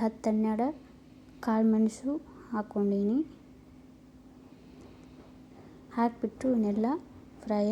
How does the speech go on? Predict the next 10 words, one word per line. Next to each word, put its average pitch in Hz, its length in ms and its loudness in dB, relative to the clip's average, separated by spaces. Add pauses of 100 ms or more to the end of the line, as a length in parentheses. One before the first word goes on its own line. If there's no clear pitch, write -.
(140)
ಮಾಡತ್ತೀನಿ. 202 480 -2 (580)
ಇದ್ರ 240 200 0 (100)
ಜೊತೆನೇ 262 300 6 (100)
ಶೇಂಗಾ 226 400 4
ಹಾಕೊಂಡ್ರು 220 400 0 (140)
ಚೆನ್ನಾಗಿರುತ್ತೆ 202 720 0 (460)
ಚಟ್ನಿ. 208 480 0 (920)
ನಾನು 214 200 2 (140)
ಕೊಬ್ಬರಿ 214 380 2
ಹಾಕ್ಕೊಂಡೀನಿ 202 640 0